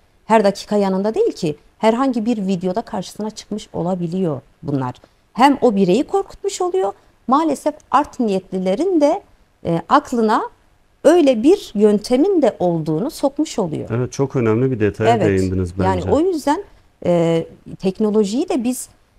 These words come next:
Speaker 1: daha faydalı bir şekilde kullanmalıyız. Yani şu anda mesela çok güzel bir şey yapıyoruz, güzel bir program yapıyoruz. Merak ediyorum, gerçekten kaç kişi izliyor böyle bir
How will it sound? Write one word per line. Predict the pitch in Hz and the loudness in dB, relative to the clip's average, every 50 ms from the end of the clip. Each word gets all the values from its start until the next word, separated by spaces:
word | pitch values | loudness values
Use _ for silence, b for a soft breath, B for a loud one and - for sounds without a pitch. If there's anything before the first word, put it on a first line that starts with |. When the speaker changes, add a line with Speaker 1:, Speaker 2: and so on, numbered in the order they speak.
| _ _ _ _ _ _ _ _ _ _ _ _ - 180 175 | _ _ _ _ _ _ _ _ _ _ _ _ -6 0 2
Speaker 1:
daha | 208 208 202 269 330 370 - | 2 4 4 4 2 2 2
faydalı | - - - 175 175 170 156 165 185 254 349 - - - - | -4 -6 -2 0 0 0 2 0 0 0 -2 -4 -6 -8 -10
bir | 208 214 208 | -8 -6 -6
şekilde | - - 190 165 - 160 - - | -4 -4 -4 -4 -4 -6 -6 -6
kullanmalıyız. | - - 165 160 156 147 147 143 139 139 151 143 151 151 - - | -8 -8 -6 -4 -4 -4 -4 -4 -6 -8 -8 -8 -8 -6 -2 0
Yani | 220 226 226 220 214 202 - _ _ _ _ - - - - _ _ _ | 0 2 2 0 -2 -4 -6 _ _ _ _ -14 -14 -14 -14 _ _ _
şu | - - - 269 | -8 -2 2 2
anda | 233 190 175 202 226 | 2 4 2 2 0
mesela | 226 220 220 226 202 214 214 208 - - | 0 -2 -4 -4 -2 -2 -2 -4 -6 -8
çok | - 226 220 - | -8 -8 -8 -6
güzel | 202 190 214 208 | -4 -2 -2 -2
bir | 190 - | -2 -4
şey | - - 208 | -4 -2 -2
yapıyoruz, | 190 165 - - 151 143 147 156 - | -2 -2 -4 -4 -6 -6 -6 -6 -8
güzel | - 175 180 196 180 190 | -8 -4 -4 -4 -2 -4
bir | 196 | -6
program | - - 202 180 170 180 196 196 190 | -6 -4 -4 -2 -2 -2 -2 -2 -2
yapıyoruz. | 170 156 - - - 143 151 180 - - _ _ _ _ _ _ _ _ _ _ - - | -4 -6 -6 -8 -8 -6 -6 -6 -10 -12 _ _ _ _ _ _ _ _ _ _ -12 -6
Merak | 160 160 180 196 214 269 294 294 - | -2 0 2 2 2 2 0 0 -2
ediyorum, | 277 196 202 190 180 165 160 156 156 | -2 0 0 0 0 0 -2 -2 -2
gerçekten | 180 202 214 - 262 - - 240 240 | -2 -2 -2 -2 -6 -4 -4 -6 -6
kaç | - - 185 202 - | -6 -6 -8 -8 -8
kişi | - - - - - 240 | -10 -14 -12 -8 -8 -6
izliyor | - 190 170 151 147 151 156 147 147 | -6 -6 -6 -6 -4 -4 -4 -4 -2
böyle | 151 147 143 139 139 | -2 -2 -2 -4 -6
bir | 143 143 - | -10 -10 -12